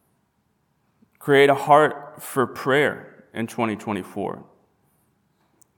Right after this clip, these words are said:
How many people have you invited to church in twenty twenty-three?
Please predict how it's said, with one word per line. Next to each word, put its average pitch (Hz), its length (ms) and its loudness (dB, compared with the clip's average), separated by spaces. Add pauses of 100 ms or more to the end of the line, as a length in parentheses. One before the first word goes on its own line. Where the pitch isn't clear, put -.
(640)
How 165 240 6
many 185 240 2
people 143 360 -2
have 120 200 0
you 131 120 0
invited 120 760 2
to 110 100 -10
church 113 480 -2
in 110 80 -10
twenty 107 240 -6
twenty-three? - 560 -10